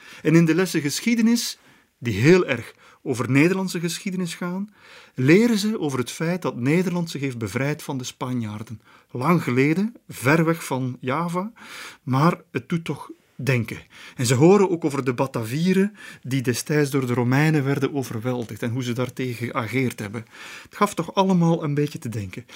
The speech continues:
En dan, als je echt wou doorstoten naar de absolute top van die samenleving, dan was er eigenlijk maar één plek. En dan verlaten we de middelbare school en kijken we naar de eerste instantie waar er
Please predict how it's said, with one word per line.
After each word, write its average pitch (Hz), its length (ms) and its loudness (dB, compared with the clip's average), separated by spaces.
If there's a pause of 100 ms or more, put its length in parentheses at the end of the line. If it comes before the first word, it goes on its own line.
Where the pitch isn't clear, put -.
(260)
En 175 160 6
dan, 202 200 6
als 165 160 0
je 160 120 4
echt 226 260 0
wou 147 240 4
doorstoten 160 640 2
naar 135 340 0
de 127 340 0
absolute 156 880 0 (220)
top 165 280 0 (160)
van 151 160 4
die 143 100 2
samenleving, 160 680 0 (200)
dan 143 120 -2
was 160 180 4
er 156 60 4
eigenlijk 151 360 4
maar 131 100 -6
één 120 140 -2
plek. - 400 -16 (480)
En 147 100 2
dan 156 100 6
verlaten 165 500 2
we 135 220 0
de 123 80 0
middelbare 151 520 0
school 151 500 -4 (420)
en 135 160 2
kijken 160 440 2
we 160 180 -4 (580)
naar 135 160 -2
de 131 140 -4
eerste 202 400 4
instantie 147 640 -6
waar 127 120 -2
er 120 220 -4